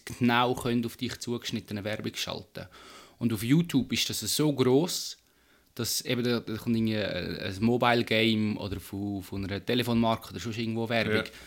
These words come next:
Speaker 1: wo sie dich aber gar nicht so genau können zuordnen können,
Speaker 2: Ob
Speaker 1: was
Speaker 2: mir
Speaker 1: jetzt dein
Speaker 2: das
Speaker 1: Interesse
Speaker 2: passt.
Speaker 1: ist, genau. Aber dementsprechend ist trotzdem auf YouTube ist anscheinend der Werbename noch höher.
Speaker 2: Okay.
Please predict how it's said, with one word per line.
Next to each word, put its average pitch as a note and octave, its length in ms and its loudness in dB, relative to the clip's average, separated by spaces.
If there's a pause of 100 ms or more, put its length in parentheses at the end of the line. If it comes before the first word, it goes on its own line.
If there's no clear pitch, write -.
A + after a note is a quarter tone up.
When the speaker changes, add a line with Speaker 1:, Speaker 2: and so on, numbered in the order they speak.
(140)
Speaker 1:
wo A#2 80 -4
sie A2 120 -2
dich C3+ 140 2
aber A#2 160 -2
gar A2+ 140 2
nicht A2 140 2
so A2 60 -4
genau G#2 260 -4
können G2 200 -8
zuordnen A#2+ 920 0
können, G#2+ 200 -2
Speaker 2:
Ob A2 60 -2
Speaker 1:
was A2 160 4
Speaker 2:
mir A2 100 4
Speaker 1:
jetzt A2 100 2
dein A2+ 60 4
Speaker 2:
das A2 80 4
Speaker 1:
Interesse A#2+ 580 2
Speaker 2:
passt. A2 80 0 (100)
Speaker 1:
ist, - 100 -2
genau. F#2+ 360 -8 (440)
Aber A#2 180 0
dementsprechend A#2+ 480 0
ist - 100 -4
trotzdem A#2 320 -2
auf - 80 -10
YouTube A2+ 440 -4
ist G#2 140 -4
anscheinend G2+ 680 -6 (580)
der F#2+ 80 -6
Werbename F#2+ 840 -4
noch F2+ 300 -10
höher. F#2 220 -6
Speaker 2:
Okay. F#2+ 320 -4